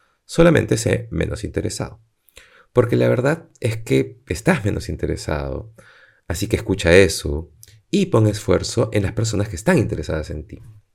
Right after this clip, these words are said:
y que te aceptan por quien eres y están creando un espacio seguro para ti, porque ahí es donde vas a ser una mejor versión de ti,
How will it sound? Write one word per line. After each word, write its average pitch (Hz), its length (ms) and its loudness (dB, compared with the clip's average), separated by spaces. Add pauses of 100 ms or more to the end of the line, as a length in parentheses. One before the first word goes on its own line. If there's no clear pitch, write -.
(240)
y 98 260 -4
que 92 120 -4
te 80 100 -8
aceptan 80 440 -6
por 76 160 -10
quien 78 220 -8
eres 71 460 -10 (300)
y 180 220 4
están 107 260 2
creando 82 340 0
un 85 60 -4
espacio 87 460 -2
seguro 71 340 -2
para 80 220 -4
ti, 113 200 -8 (400)
porque - 300 -2
ahí 95 160 2
es 123 100 2
donde 127 600 0
vas 87 300 -6
a 80 40 -10
ser 131 220 2
una 87 140 -2
mejor 78 280 -6
versión 78 340 -8
de 101 120 -2
ti, 85 320 -8